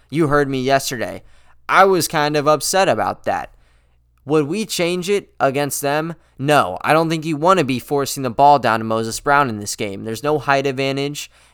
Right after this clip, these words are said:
and I just don't think he's at that point right now. Like, if we're going to be completely honest, the guys who should have the ball,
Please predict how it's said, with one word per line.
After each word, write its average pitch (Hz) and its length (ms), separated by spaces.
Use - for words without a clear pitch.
and 110 600
I 151 100
just 143 180
don't 139 180
think 127 200
he's 117 480
at 117 140
that 110 200
point 120 220
right 123 180
now. 143 360
Like, 101 240
if - 160
we're 151 240
going 139 320
to 135 60
be 123 140
completely 123 400
honest, 123 440
the 131 80
guys 147 340
who 160 80
should 143 180
have 135 140
the 127 60
ball, 123 500